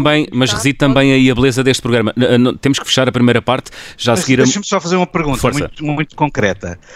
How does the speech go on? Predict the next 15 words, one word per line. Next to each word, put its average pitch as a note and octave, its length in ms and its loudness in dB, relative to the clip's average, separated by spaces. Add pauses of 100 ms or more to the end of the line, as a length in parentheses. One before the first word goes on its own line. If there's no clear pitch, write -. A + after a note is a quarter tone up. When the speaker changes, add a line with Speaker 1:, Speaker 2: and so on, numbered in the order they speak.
(120)
Speaker 3:
Mas G3+ 160 -2
de - 80 -6
quem A#3+ 160 2
são G3 300 0
as D#3+ 120 0
maiores E3 360 0
asneiras D#3 360 0
ambientais C3+ 480 -2
do A2 80 -14
país? E2 420 -14
Quem B3+ 160 0
é B3 60 2
que - 100 -10
fez E3+ 200 0
Alqueva? E2+ 560 -6